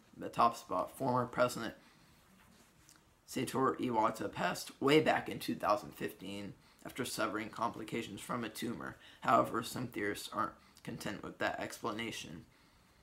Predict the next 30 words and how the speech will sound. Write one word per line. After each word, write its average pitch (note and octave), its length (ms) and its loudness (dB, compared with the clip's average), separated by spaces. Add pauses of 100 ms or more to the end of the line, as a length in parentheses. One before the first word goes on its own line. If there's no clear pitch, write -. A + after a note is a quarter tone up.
(400)
and A#2+ 160 -6
took A#2+ 340 -2 (160)
to A#2 200 -2
a G2+ 140 -4 (200)
slightly B2 480 0
more A#2 380 0 (180)
convoluted G#2+ 1300 -4
way A2+ 340 2
of G#2 220 -4
examining G#2+ 800 -4
Iwata's A2 440 2
death. - 300 -6 (320)
The - 60 -14
story C#3 320 4
goes B2 240 2
that F2+ 120 -2
Iwata A2 460 4 (920)
held B2 320 6
onto B2 340 2
a - 80 -6
majority A#2+ 500 2
of - 140 -4
power A2 440 2 (200)
at B2 120 0
Nintendo A2+ 640 -2
even A#2 280 0
as G2 300 -2
the - 100 -10
company A2 380 -8
struggled. A#2+ 520 0